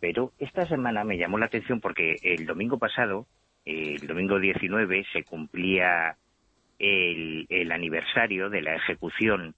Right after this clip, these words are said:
de nueve mujeres en Salem,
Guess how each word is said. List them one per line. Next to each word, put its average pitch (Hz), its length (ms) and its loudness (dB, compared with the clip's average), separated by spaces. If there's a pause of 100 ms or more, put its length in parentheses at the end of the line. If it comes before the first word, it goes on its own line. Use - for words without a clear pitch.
(180)
de 82 340 -2
nueve 90 460 0
mujeres 95 580 -2 (140)
en 78 420 -4 (120)
Salem, 110 400 0